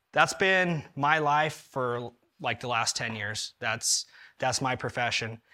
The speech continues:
And if you know anything about, um, Green Berets, so if you ever see, like, Special Forces or we wear tabs and things like that, um,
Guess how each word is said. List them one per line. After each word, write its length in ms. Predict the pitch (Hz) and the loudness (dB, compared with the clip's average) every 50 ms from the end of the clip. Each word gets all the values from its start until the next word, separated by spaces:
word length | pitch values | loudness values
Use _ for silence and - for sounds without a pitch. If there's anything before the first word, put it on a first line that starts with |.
| - - - - | -20 -16 -6 -2
And 60 | 151 | 0
if 80 | 151 131 | 0 2
you 100 | 151 156 | 2 2
know 180 | 165 180 208 | 4 2 2
anything 580 | 190 185 180 185 185 170 190 180 180 180 180 - | 2 2 2 2 2 2 2 2 2 2 0 0
about, 580 | 147 143 131 151 147 143 143 139 139 - - - | -2 2 4 6 6 6 6 4 2 0 -2 0
um, 500 | 143 135 131 127 120 120 117 104 120 170 | 2 4 4 4 2 0 -2 -6 -10 -8
Green 240 | 202 160 165 165 170 | -2 0 0 2 2
Berets, 500 | 170 156 143 139 139 139 135 131 - - - | 4 4 4 4 4 2 0 0 -2 -4 -4
so 340 | - - 156 147 131 135 131 - _ - - - - - - _ _ _ _ _ _ _ - | -4 -2 0 0 0 -2 -4 -8 _ -20 -20 -20 -20 -20 -20 _ _ _ _ _ _ _ 4
if 40 | - | 6
you 60 | 190 | 6
ever 140 | 202 190 - | 8 8 6
see, 160 | - 214 190 | 6 6 6
like, 120 | 165 147 | 6 6
Special 360 | - - 180 175 - - 170 | 6 4 4 4 4 4 0
Forces 520 | - - 170 165 165 160 - 170 156 143 147 | 2 2 2 2 4 4 4 2 2 2 2
or 160 | 139 143 - - | 2 0 0 0
we 100 | 165 147 | 0 2
wear 200 | 147 156 151 147 | 4 4 4 2
tabs 560 | - - 160 143 139 143 139 139 139 123 - | 2 2 2 4 4 6 4 4 2 2 0
and 120 | 131 123 - | 0 -2 -2
things 240 | 151 147 143 127 147 | -2 -2 0 0 0
like 200 | 135 127 117 - | 0 0 0 0
that, 320 | 131 123 120 123 127 - - - | 0 2 2 2 0 -2 -6 -2
um, 440 | - 135 127 123 120 117 113 110 | 0 2 2 2 2 0 -2 -4